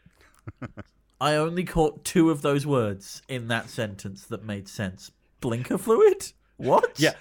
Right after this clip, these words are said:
Speaker 1: that shouldn't be the one. So it's a, it's a running gag. It's one of those troll things that people tend to do, uh, especially if they're having car issues.
Speaker 2: Oh.
Speaker 1: Uh, they'll, they'll tell people, "Hey, make sure, you know, as the winter comes up, make sure you, you refill up your blinker fluid.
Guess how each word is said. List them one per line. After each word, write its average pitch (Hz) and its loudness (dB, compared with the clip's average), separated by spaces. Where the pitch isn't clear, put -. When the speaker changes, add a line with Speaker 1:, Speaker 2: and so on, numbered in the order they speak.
Speaker 1:
that 160 4
shouldn't 170 4
be 165 4
the 151 2
one. 131 2
So 208 4
it's 196 4
a, 214 2
it's 185 0
a 208 6
running 190 4
gag. 139 2
It's 131 -6
one 156 -2
of 143 0
those 123 -2
troll 113 -2
things 101 -8
that 98 -8
people 98 -8
tend 101 -6
to 95 -2
do, 92 -4
uh, 107 4
especially 107 -2
if - -8
they're 101 0
having 95 -2
car 98 -2
issues. 90 -6
Speaker 2:
Oh. 190 4
Speaker 1:
Uh, 104 -4
they'll, 131 2
they'll 143 2
tell 139 0
people, 123 -2
"Hey, 175 4
make 147 2
sure, 170 2
you 147 -2
know, 147 2
as 143 0
the 156 0
winter 151 0
comes 110 -4
up, 113 0
make 113 -6
sure 135 -6
you, 120 -4
you 110 -10
refill 123 -4
up 123 -2
your 123 -2
blinker 117 -4
fluid. 95 -6